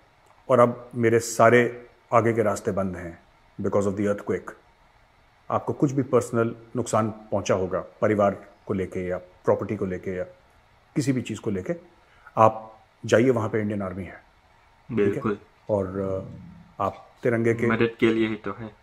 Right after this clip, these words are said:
Speaker 1: पास जाइए, तिरंगे के नीचे खड़े हो जाइए। और मैं आपको बोल रहा हूँ, मैं आपको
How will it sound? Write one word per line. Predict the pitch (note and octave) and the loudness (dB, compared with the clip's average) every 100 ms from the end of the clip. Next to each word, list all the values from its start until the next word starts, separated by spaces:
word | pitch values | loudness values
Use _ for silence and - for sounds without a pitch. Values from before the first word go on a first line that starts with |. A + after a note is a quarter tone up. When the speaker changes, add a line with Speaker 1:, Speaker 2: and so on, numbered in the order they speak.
| _ _ G#2+ | _ _ -2
Speaker 1:
पास | G2 | -2
जाइए, | F#2+ G#2 G#2 | 0 0 0
तिरंगे | G#2 G#2+ G#2+ G#2+ | 0 -2 0 -2
के | G2 | -4
नीचे | F#2 G#2+ | -4 -4
खड़े | G#2+ G2 | -2 -2
हो | F2+ | -4
जाइए। | F#2+ C3 | -4 -4
और | D3+ | -2
मैं | C3 | 0
आपको | E3 F#3+ | 2 4
बोल | F#3 G#3 | 8 6
रहा | D3 | 6
हूँ, | A2 | 2
मैं | B2 | 0
आपको | A#2+ C3+ A#2+ - | 0 0 -2 -6